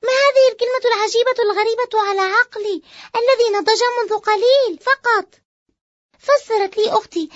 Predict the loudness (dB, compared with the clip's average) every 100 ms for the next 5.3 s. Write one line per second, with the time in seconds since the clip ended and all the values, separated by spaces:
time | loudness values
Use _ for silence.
0 | -10 -2 2 2 2 2 2 2 0 0
1 | 0 0 -2 -6 -16 _ _ _ -8 -2
2 | 0 0 0 0 -2 0 0 2 2 4
3 | 2 2 -4 _ -2 0 2 0 0 0
4 | 0 0 0 0 -2 -4 -2 -2 -2 0
5 | 2 4